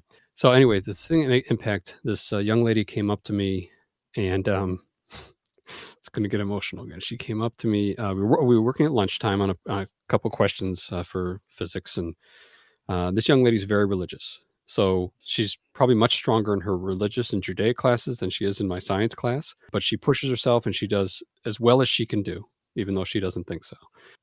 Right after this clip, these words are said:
And, um, at the end of it, she says, "Oh, I really appreciate you taking your lunch to do this and everything." I said, "Oh, it's, it's my pleasure. Is there anything else?" She says,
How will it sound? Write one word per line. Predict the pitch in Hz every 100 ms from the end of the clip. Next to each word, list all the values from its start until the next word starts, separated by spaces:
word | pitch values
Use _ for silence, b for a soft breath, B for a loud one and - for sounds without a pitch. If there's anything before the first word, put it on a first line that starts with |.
| -
And, | 101 98 90
um, | 95 90 90 87 95 _ _ _ 110
at |
the | 107
end | 104 113
of | 117
it, |
she | - 110
says, | 110 104
"Oh, | 107
I |
really | 107 120
appreciate | 110 120 - 110
you | 110
taking | - 101 104
your | 95
lunch | 101 101 - - - -
to | -
do | 107
this | 104 98
and | 107
everything." | 101 104
I | 101
said, | - 240
"Oh, | 120
it's, | - -
it's | -
my | 104
pleasure. | 98 - 107 135
Is | 104
there |
anything | 101 107 104
else?" | 113
She | - 110
says, | - 104 101